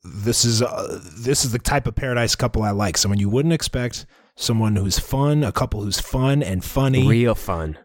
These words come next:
Speaker 1: And that's just what I like on Paradise. That's what I like. Sydney to Mike.
Speaker 2: Kevin.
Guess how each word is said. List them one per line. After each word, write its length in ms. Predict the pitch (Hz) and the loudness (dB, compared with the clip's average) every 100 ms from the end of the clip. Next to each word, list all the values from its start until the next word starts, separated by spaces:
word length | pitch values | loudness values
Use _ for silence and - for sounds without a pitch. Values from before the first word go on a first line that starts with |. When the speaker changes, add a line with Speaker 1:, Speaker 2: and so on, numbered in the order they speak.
| _ - | _ -12
Speaker 1:
And 420 | 123 127 131 127 120 | -2 2 2 2 2
that's 240 | 135 - | 0 2
just 140 | 175 - | 0 2
what 100 | 170 | 4
I 40 | |
like 200 | 170 170 | 4 2
on 100 | 165 | 0
Paradise. 400 | 170 175 - - | 2 0 0 0
That's 180 | - - | 0 0
what 80 | 104 | 0
I 100 | 98 | 0
like. 340 | - - - - _ _ _ _ _ _ - | -4 -16 -20 -20 _ _ _ _ _ _ -2
Sydney 560 | - 151 165 180 190 | 0 2 2 4 2
to 180 | 196 131 | 2 0
Mike. 540 | 113 107 131 220 - - - _ _ _ _ _ _ _ _ | 2 2 2 0 -2 -10 -12 _ _ _ _ _ _ _ _
Speaker 2:
Kevin. 500 | - 170 170 139 113 | 0 2 4 2 2